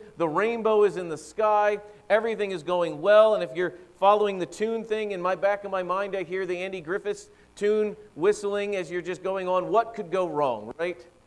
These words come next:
I mean, literally, we only have a small group of people here. You know, is anything really bad going to happen? I mean, really, come on, it's only about eight people here on earth.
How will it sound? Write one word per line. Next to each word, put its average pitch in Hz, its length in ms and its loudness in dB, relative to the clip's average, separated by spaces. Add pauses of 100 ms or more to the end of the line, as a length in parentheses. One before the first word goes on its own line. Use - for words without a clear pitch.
(500)
I 139 60 -6
mean, 175 180 -4
literally, 214 480 2
we 190 160 -2
only 202 260 0
have 190 200 2
a 175 60 -2
small 202 360 0
group 202 240 0
of 175 100 -6
people 196 360 -6
here. 147 400 -4 (280)
You 170 60 -10
know, 185 280 0 (500)
is 170 180 -2
anything 208 420 -2
really 196 240 2
bad 180 460 6
going 156 220 -2
to 127 80 -4
happen? 120 320 -4
I - 20 -6
mean, 151 160 -6
really, 185 360 2 (200)
come 202 160 -2
on, 202 160 4
it's 151 140 -4
only 190 300 -2
about 170 280 2
eight 202 240 -4
people 202 380 -4
here 170 240 -2
on 165 140 0
earth. 175 340 -2